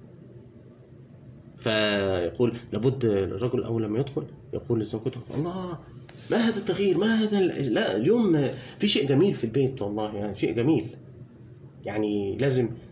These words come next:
يبقى يبرز كده <laughs> المدح والثناء.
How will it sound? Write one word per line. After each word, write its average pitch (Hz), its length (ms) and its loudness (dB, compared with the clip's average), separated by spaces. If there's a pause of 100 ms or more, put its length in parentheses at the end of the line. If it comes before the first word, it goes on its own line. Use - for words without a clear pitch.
(140)
يبقى 120 300 0
يبرز 117 460 2
كده - 280 0 (380)
<laughs> - 380 -2
المدح 135 360 2
والثناء. - 580 -2